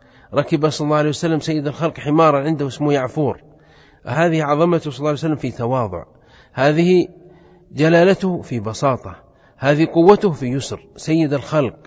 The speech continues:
أكرم من مشى على الثرى، يركب حمارا كما يركب الناس، وأردف معاذا معه خلفه على ظهر الحمار،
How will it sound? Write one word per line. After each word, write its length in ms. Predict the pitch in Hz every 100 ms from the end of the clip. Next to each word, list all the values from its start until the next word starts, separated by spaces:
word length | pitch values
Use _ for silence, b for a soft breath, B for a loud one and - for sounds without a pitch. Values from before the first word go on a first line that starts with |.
| -
أكرم 360 | 135 151 147 147
من 80 |
مشى 280 | 143 170 156
على 180 | 127 131
الثرى، 400 | 117 - 135 95 - b b
يركب 420 | 143 139 151 127
حمارا 420 | - 127 135 120
كما 280 | 101 131 127
يركب 300 | 127 117 107
الناس، 420 | 113 117 98 - _ b b b b b -
وأردف 1200 | 135 151 147 - - - - 160 143 151 147 139 - _ _ _ _ -
معاذا 420 | 135 160 160 147
معه 400 | 147 165 165 165
خلفه 520 | - 160 113 110 104 -
على 220 | 131 143
ظهر 260 | 143 147 127
الحمار، 400 | 110 117 104